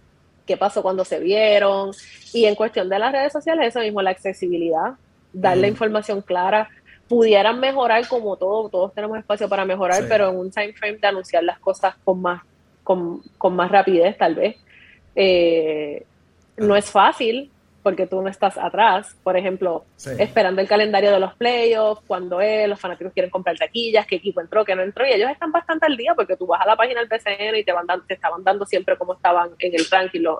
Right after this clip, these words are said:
Speaker 1: los equipos, qué pasaba si ganaba,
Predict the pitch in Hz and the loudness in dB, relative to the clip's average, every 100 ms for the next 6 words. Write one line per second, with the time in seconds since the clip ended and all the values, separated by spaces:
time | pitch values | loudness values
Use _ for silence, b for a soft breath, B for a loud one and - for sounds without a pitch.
0 | - 180 165 160 240 240 208 202 196 B | -4 -4 -2 0 0 2 4 6 4 B
1 | B B 214 196 190 208 190 196 185 180 | B B 2 4 4 4 2 2 0 2
2 | 175 175 165 | 2 2 2